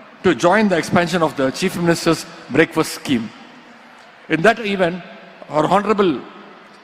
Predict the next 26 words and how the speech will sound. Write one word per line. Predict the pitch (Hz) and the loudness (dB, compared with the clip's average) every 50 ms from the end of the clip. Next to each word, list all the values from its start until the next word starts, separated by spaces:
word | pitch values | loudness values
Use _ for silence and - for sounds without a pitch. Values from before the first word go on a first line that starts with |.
| - - | -10 -4
Punjab | - 160 165 160 185 202 185 - | 0 0 2 4 4 2 2 2
Chief | - 185 185 - - | -2 -4 -4 -2 -2
Minister | 180 170 - - - 156 | -2 -2 -2 0 0 0
appreciated | 135 135 139 143 - - 233 208 220 214 196 214 196 156 | 2 2 2 4 4 2 2 2 -2 -2 -2 -4 -4 -2
the | 151 | -4
scheme | 139 - - - 160 160 139 110 - - - - - - - - - - - - - - | -4 -4 -4 0 2 2 2 2 -2 -6 -16 -20 -20 -20 -20 -20 -20 -20 -20 -8 -2 0
and | 160 160 160 | 0 2 2
expressed | 156 180 - - - 226 247 220 - | 0 -2 -2 0 2 4 4 4 2
his | 202 156 151 | -2 -2 0
willingness | 147 175 196 208 208 196 202 190 - | 2 2 4 4 4 2 0 0 0
to | - 180 156 | 0 0 2
implement | 165 175 190 190 185 190 190 185 - - - - - | 2 2 2 2 2 2 0 0 -4 -14 -10 -2 2
in | 160 160 147 | 2 2 4
his | 117 165 170 165 - | 2 0 0 0 -2
state, | - - 165 160 160 156 - - - - | -6 -2 0 0 0 -2 -4 -12 -6 -2
Punjab. | 139 135 131 127 131 117 113 107 - - - - - - - - - - - - - - - - - - | -2 -2 0 0 -2 -2 -4 -6 -12 -20 -20 -20 -20 -20 -20 -20 -20 -20 -20 -20 -20 -20 -20 -6 0 2
Today, | 180 180 190 214 220 202 | 4 4 4 4 2 2
for | - - 175 160 | 0 0 0 2
this | 180 196 - 147 | 2 0 0 0
grand | - 160 170 180 190 185 185 | 0 2 2 2 2 -2 -6
education | 147 143 139 175 170 - 180 170 - 175 139 | -8 -6 -6 -4 -2 0 0 0 0 -2 -4
festival, | 127 - 165 - - 208 190 185 143 123 - - - - - - - - - - - - - | -2 -2 -2 -2 0 0 0 0 0 -2 -6 -12 -18 -20 -20 -20 -20 -20 -20 -20 -8 -2 -2
our | 143 113 | 0 2
Honorable | 160 190 202 208 214 202 190 | 4 2 2 2 0 -2 -2
Chief | - 202 190 - 170 | -2 -2 -4 -2 -2
Minister | 175 180 180 - - 196 190 196 | -2 -2 -2 0 0 2 2 2